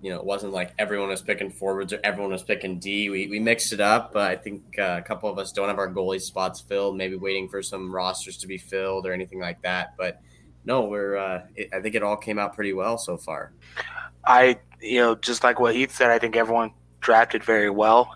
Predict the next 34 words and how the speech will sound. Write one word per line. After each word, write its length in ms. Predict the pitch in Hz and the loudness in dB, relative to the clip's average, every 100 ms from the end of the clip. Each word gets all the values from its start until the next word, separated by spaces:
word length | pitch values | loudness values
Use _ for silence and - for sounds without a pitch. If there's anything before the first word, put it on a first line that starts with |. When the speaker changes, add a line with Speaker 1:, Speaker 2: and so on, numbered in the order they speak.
| - | -18
Speaker 2:
It 40 | - | -14
looks 180 | 107 | -10
very 300 | 101 107 107 104 | -2 0 0 -2
even 340 | 131 131 113 | 0 2 2
across 420 | 104 120 110 107 | 4 8 8 6
the 100 | - | -2
board. 440 | - 107 113 123 - - - - - - - | -2 2 4 4 0 -14 -18 -18 -20 -20 -4
I 40 | 131 | 2
don't 180 | 170 175 | 4 2
think 120 | 175 | 2
there's 180 | 190 180 | 2 4
a 40 | |
clear, 720 | - - 139 143 156 151 135 - _ | 2 4 6 8 10 10 6 -2 _
like, 240 | 127 113 104 | 0 0 0
this 240 | 117 - | 2 2
team's 340 | - 131 127 117 | 2 0 0 2
gonna 200 | 123 123 | 2 2
be 180 | 117 117 | 2 2
any 180 | 120 113 | 2 0
better 360 | - 107 113 | 0 0 2
than 200 | 110 107 | 0 -2
anyone. 320 | 101 127 113 | -2 0 2
I 140 | 104 110 | 2 2
think 160 | 147 | 2
this 160 | 143 131 | 2 0
is 80 | 127 | 2
gonna 160 | 127 | 2
be 100 | 120 127 | 6 4
a 40 | |
very 320 | 110 107 113 | 4 0 0
tight 300 | 120 113 110 | 2 4 4
race 320 | 104 107 117 110 | 2 -2 0 2
all 180 | 110 | 4
year. 380 | 110 117 117 98 | 4 4 2 2